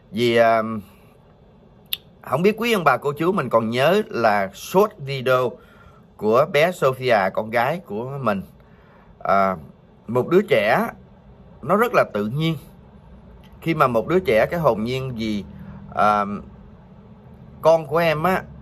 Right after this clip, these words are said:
là đã coi những cái kênh YouTube, thí dụ như là Hằng Kali cũng đã coi rất là nhiều. Rồi mẹ nó cũng coi, rồi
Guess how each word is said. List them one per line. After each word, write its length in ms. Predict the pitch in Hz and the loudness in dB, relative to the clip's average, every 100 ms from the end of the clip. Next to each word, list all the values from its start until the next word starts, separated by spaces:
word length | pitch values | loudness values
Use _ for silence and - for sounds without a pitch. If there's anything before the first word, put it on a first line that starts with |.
| - - - - - - - - - | -20 -20 -20 -20 -20 -20 -20 -20 -12
là 240 | 104 110 101 | 0 0 2
đã 220 | 92 101 | -2 -4
coi 360 | 135 135 120 110 | 2 2 2 0
những 240 | 101 104 | -6 -6
cái 120 | 151 | -6
kênh 300 | 151 131 113 | -4 -4 -4
YouTube, 460 | 113 113 - 180 202 - - - - - - - - - - - | -4 -6 -2 -4 -4 -14 -20 -20 -20 -20 -20 -20 -20 -20 -20 -20
thí 120 | - 190 | -2 -2
dụ 200 | 127 87 | 0 -2
như 280 | 110 123 | -4 -4
là 540 | 117 107 92 87 85 80 - | 0 2 2 0 -4 -8 -10
Hằng 240 | 107 95 | -8 -6
Kali 400 | 101 120 123 131 - - - - - - - - - - - | -2 0 0 -2 -4 -18 -20 -20 -20 -20 -20 -20 -20 -20 -10
cũng 140 | - | -2
đã 100 | 143 127 | 0 0
coi 180 | 135 127 | -2 -2
rất 180 | 170 202 | -2 0
là 80 | |
nhiều. 360 | 123 107 101 87 - - - - - - - - - - | 0 0 -2 -4 -10 -20 -20 -20 -20 -20 -20 -20 -20 -2
Rồi 380 | 110 110 110 107 | 2 2 2 -2
mẹ 600 | 104 98 98 110 123 135 - - - - | -2 -2 -2 -2 -2 -6 -12 -20 -20 -6
nó 140 | 123 | -4
cũng 220 | 147 113 110 | -4 -6 0
coi, 300 | 131 117 107 - - - - - | 4 4 2 -10 -20 -20 -20 -10
rồi 160 | 104 95 | -2 -2